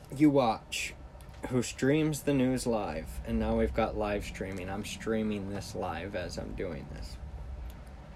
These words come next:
To multiple platforms.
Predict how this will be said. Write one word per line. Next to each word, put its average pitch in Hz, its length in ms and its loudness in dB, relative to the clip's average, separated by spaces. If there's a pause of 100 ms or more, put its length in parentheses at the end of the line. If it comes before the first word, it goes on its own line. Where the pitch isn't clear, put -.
(800)
To 117 100 6
multiple 110 600 6
platforms. - 920 -4